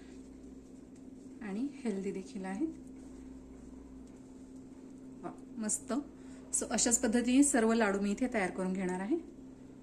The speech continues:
So, अशा पद्धतीने आपले सर्व लाडू इथे तयार झालेले आहेत.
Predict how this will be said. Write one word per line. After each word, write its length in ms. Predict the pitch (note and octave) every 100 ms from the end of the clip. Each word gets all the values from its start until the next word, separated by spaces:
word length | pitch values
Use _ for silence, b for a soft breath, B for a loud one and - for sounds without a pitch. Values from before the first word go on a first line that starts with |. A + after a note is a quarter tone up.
| - - - - - - - - - - - - - - - - - - - - - - - - - - - - - - - B B B B - -
So, 60 |
अशा 220 | A3+ G#3+
पद्धतीने 480 | A3+ A#3 A#3+ A#3+ A#3
आपले 280 | A#3 A3+ A#3+
सर्व 360 | - A#3 A3+ A#3
लाडू 260 | A#3 A3
इथे 260 | A3 A3+ B3
तयार 200 | G#3 G#3
झालेले 360 | G#3+ G#3 G3+
आहेत. 180 | G3+ A#3+